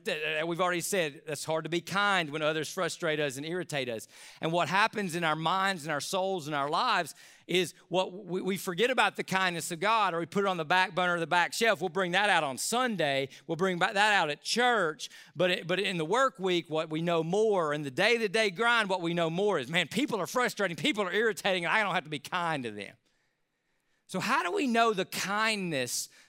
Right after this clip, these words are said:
of God more than the frustrations and irritations of others? Our spouse, our kiddos,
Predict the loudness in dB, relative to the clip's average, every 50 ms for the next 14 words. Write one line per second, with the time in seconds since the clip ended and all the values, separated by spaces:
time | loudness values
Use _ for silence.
0 | _ -8 -8 -6 -6 -4 -2 0 2 2 4 2 2 0 -2 -4 -8 -10 -16 _
1 | _ _ _ _ _ _ _ _ _ -8 -2 0 2 2 2 2 0 -4 -4 -4
2 | -2 -2 -2 -2 -2 -4 -4 -2 -2 -4 -4 -6 -6 -6 -4 -2 0 0 0 0
3 | 0 0 0 0 0 -2 -2 -6 -6 -4 -2 0 0 0 0 -2 -4 -6 -6 -6
4 | -6 -8 -10 -6 -2 0 2 2 2 2 0 0 -4 -6 -10 -12 -12 _ _ _
5 | _ _ _ -6 -2 -2 -2 -2 -4 -4 0 0 2 2 2 2 2 2 0 -2
6 | -2 -6 -10 -12 -18